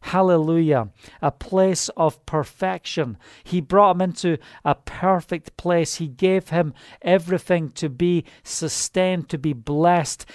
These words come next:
He gave them the tree of life in the center of the garden, that as long as they ate from that tree,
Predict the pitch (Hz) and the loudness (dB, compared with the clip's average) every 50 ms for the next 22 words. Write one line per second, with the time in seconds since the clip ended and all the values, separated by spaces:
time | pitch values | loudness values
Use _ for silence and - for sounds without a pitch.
0 | - - - - 170 135 - 196 190 196 185 - - 170 156 147 147 147 - - | -20 -16 -8 -8 -8 0 2 2 2 2 0 2 2 2 2 2 0 0 0 -6
1 | - - - 196 196 190 175 139 - 156 170 185 190 190 175 - - 160 156 156 | -12 -4 -2 0 2 2 2 2 0 0 2 2 2 2 0 -4 -8 -6 -4 -4
2 | - - - 196 190 185 165 - 180 160 - - - - - - 175 175 160 _ | -4 -4 -2 -2 -2 -2 -2 0 0 0 0 -2 -18 -14 -2 2 2 2 2 _
3 | 165 147 117 - 165 170 170 175 170 147 160 156 156 165 - 175 143 120 - 165 | -6 -4 2 4 4 6 6 4 2 0 -2 -2 -2 -2 -2 -2 -6 -6 -4 0
4 | 180 196 202 208 196 185 175 139 135 151 170 170 - _ - 190 196 208 226 _ | 2 4 4 4 2 0 -4 -4 -2 -4 -4 -4 -4 _ -6 -4 -4 -4 -6 _
5 | - - 180 170 180 180 175 170 _ - - - - - 190 208 208 196 170 | -6 -6 -4 0 0 -2 -2 -4 _ -12 -14 -12 -8 -4 -2 0 0 0 -2